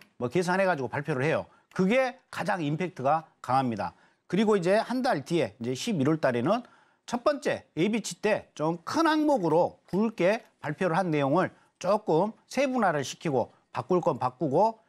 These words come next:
수정 작업을 합니다. 그래서 수정치라고 불러요. 그래서 십일월 달에는 수정치를 발표합니다. 전달에 예비치 발표할 때보다 시장에 미치는 영향력은 뭐의 반의 반도 안 됩니다.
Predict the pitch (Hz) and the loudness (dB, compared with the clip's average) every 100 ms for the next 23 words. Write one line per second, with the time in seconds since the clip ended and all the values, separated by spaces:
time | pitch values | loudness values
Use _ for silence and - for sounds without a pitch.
0 | _ - - 294 269 262 185 151 139 139 | _ -12 -2 0 2 0 0 -2 0 0
1 | 107 - _ - 147 151 190 208 - - | 0 -2 _ -4 -2 2 2 0 -6 -10
2 | - 277 294 277 - 202 143 113 110 98 | -4 0 0 -2 -2 0 -2 -2 0 0
3 | 87 147 147 208 - _ _ - 277 247 | 0 0 2 0 -2 _ _ -4 -4 -2
4 | 151 151 175 156 135 143 190 - 262 277 | 0 2 2 2 0 -2 -4 -6 -2 -2
5 | 277 233 160 113 110 110 101 85 87 - | -2 -4 -4 -4 -4 -4 -4 -6 -10 -14
6 | _ _ - 165 202 254 226 185 208 - | _ _ -4 -2 2 2 2 2 -2 -2
7 | 160 233 247 233 - 214 - 151 185 156 | -2 0 -2 -4 -4 -4 -2 -4 0 -2
8 | 185 - 170 143 175 104 - _ - 247 | 0 0 0 2 2 0 -6 _ -10 -4
9 | 247 226 190 135 160 185 160 123 123 147 | -2 -2 -2 -6 -6 -4 0 2 2 2
10 | 143 127 170 240 240 _ _ 107 139 170 | 0 2 2 0 -2 _ _ 0 2 0
11 | - 131 165 143 139 175 120 107 131 123 | 0 0 0 -2 -2 0 0 0 -2 -2
12 | 95 | -2